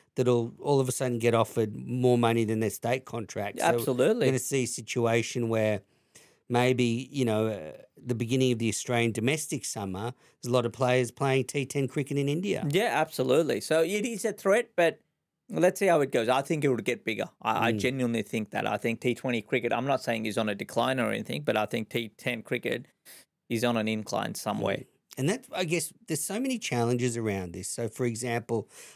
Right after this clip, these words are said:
Speaker 1: are the state systems in Australia now becoming development systems for the I P L and new leagues coming up? Because, you know, you're gonna see, as you discussed, maybe franchises offering contracts. So,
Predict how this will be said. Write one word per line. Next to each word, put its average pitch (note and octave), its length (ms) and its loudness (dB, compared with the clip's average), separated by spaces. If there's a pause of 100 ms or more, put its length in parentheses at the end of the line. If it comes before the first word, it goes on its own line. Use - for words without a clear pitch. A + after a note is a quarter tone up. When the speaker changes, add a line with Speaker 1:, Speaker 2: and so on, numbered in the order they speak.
(140)
Speaker 1:
are F3 200 4
the B3 140 -6
state C#3+ 420 0
systems A2 600 -4
in A2 100 0
Australia G#2 580 0
now F#2+ 240 -4
becoming G2+ 800 -4 (580)
development A#2+ 600 2
systems G#2 600 -4
for G#2+ 640 2 (340)
the A2+ 140 2
I G#2 180 4
P G#2 280 -4
L F#2 280 -4
and G2+ 240 -10 (120)
new A#2+ 260 2
leagues A2+ 380 2
coming A2 320 0
up? G2 180 -6
Because, A2+ 360 -4 (280)
you C3+ 120 2
know, B2 40 6
you're B2+ 200 0
gonna D3 180 2
see, B2 380 0
as A#2 180 0
you A#2+ 100 0
discussed, G#2+ 460 -6
maybe A2+ 260 0
franchises A2 880 -2 (260)
offering A2 400 0
contracts. B2 680 -4
So, B2+ 200 -2